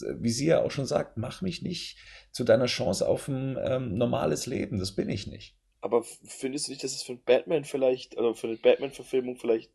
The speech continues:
Speaker 2: irgendwie ein Thema zu viel ist? Irgendwie, ich weiß nicht, also grad bei Batman, er ist grad ein Jahr Batman, er will jetzt kein Batman mehr sein, er will jetzt mit seiner großen Liebe zusammen sein.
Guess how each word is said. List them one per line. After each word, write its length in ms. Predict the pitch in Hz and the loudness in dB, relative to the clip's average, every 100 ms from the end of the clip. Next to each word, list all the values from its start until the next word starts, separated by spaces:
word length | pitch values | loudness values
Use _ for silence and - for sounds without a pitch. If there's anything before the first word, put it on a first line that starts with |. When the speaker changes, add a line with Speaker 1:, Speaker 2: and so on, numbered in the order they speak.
| _ | _
Speaker 2:
irgendwie 460 | - 120 113 107 - _ _ _ _ | -8 -6 -4 -6 -8 _ _ _ _
ein 240 | - 123 139 | 6 6 6
Thema 340 | - 131 127 | 0 2 2
zu 140 | - 123 | -2 -10
viel 300 | - 139 151 | -6 -4 -4
ist? 340 | 127 - - _ - | -8 -12 -16 _ -8
Irgendwie, 360 | 123 135 123 - _ _ - | -8 -8 -12 -16 _ _ -18
ich 160 | - | 0
weiß 220 | 110 123 | 4 4
nicht, 100 | 135 | 4
also 160 | 113 117 | -2 2
grad 200 | 127 123 | 2 6
bei 100 | 123 | 6
Batman, 480 | 120 117 - 135 123 - - - | 6 4 4 -2 -4 -14 -6 4
er 100 | 123 | 4
ist 120 | - | 4
grad 260 | 135 135 131 | 2 0 4
ein 40 | |
Jahr 340 | 131 131 135 | 8 10 8
Batman, 340 | - 131 120 127 | 6 4 6 4
er 120 | 120 | 4
will 80 | 135 | 2
jetzt 160 | 135 | -2
kein 200 | - 131 | -2 0
Batman 320 | 123 127 127 123 | 4 4 4 2
mehr 120 | 123 | 2
sein, 280 | - 120 117 | 4 0 2
er 100 | 113 | 0
will 60 | |
jetzt 140 | 120 - | -2 -4
mit 80 | 110 | -2
seiner 160 | 120 | 0
großen 360 | 117 117 123 120 | 2 2 0 -2
Liebe 280 | 120 127 135 | -8 -6 -6
zusammen 400 | 117 127 123 123 | -4 0 0 0
sein. 380 | 120 123 120 | 2 2 2